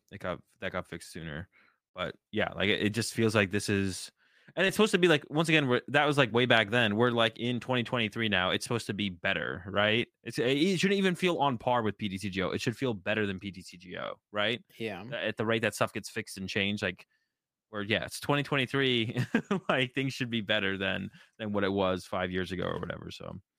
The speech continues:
Speaker 1: yeah, pretty deflating, pretty unfortunate. Um, a little bit scary with those two new sets releasing so close to each other. But, um, at least we can talk about some of the cards. The cards are still cool, and of course we can always be,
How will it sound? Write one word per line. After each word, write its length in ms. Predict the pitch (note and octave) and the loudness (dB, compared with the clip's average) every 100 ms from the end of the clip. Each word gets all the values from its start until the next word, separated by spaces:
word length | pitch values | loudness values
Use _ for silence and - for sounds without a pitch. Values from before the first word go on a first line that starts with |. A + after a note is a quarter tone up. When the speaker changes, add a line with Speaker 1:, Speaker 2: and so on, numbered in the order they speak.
| _ _ _ _ _ | _ _ _ _ _
Speaker 1:
yeah, 120 | - - _ - | -20 -20 _ -14
pretty 160 | B2+ | -10
deflating, 520 | A2+ - A2 G#2+ G#2 G2+ _ _ | -8 -4 -2 0 0 -4 _ _
pretty 160 | G#2+ | -6
unfortunate. 600 | G2+ G2 G2+ - G2 F#2+ - _ _ _ - | -4 -4 -6 -4 -4 -4 -6 _ _ _ -8
Um, 420 | F#2 F#2 F#2 F#2 A#2 | -2 0 0 -2 -2
a 40 | |
little 140 | D#3 | 0
bit 140 | E3 D#3+ | 0 -2
scary 560 | - C3+ C3+ C#3+ D#3 - _ _ _ _ _ | -2 0 2 2 -2 -8 _ _ _ _ _
with 160 | A2 - | -16 -8
those 260 | A2+ G#2 | -6 -6
two 260 | - A#2+ A2+ | -6 -4 -2
new 160 | A2+ A2+ | -2 -2
sets 340 | - A2 - | 0 -2 0
releasing 340 | G#2+ G#2 G#2+ | -2 -2 -4
so 200 | G2 G2+ | -4 -4
close 340 | - D3 E3+ - | -2 -2 -4 -2
to 140 | C3 | -2
each 160 | A2+ A#2 | -2 0
other. 340 | G#2+ G2+ G2 - _ _ _ _ G#2+ | 2 2 0 -4 _ _ _ _ -8
But, 300 | G#2 - - | -8 -6 -2
um, 420 | G#2 G2+ G2+ G2+ | 2 4 4 4
at 100 | B2+ | 4
least 140 | F3+ | 2
we 40 | G3 | 2
can 60 | |
talk 120 | F#3+ F3+ | 2 4
about 120 | F3 | 2
some 120 | E3+ | 2
of 20 | |
the 60 | C#3+ | 2
cards. 420 | D3+ G3 - - | 2 0 -4 -12
The 80 | C3 | -4
cards 240 | D#3+ E3+ | 0 2
are 60 | D#3+ | 2
still 180 | - E3+ | 0 -2
cool, 360 | - E3 E3+ | 0 0 2
and 120 | D#3 B2+ | 0 -2
of 60 | |
course 180 | - C3 | -4 -6
we 60 | C3 | -4
can 60 | |
always 180 | B2+ B2 | -4 -4
be, 340 | A#2+ A#2 A2 | -2 -2 -2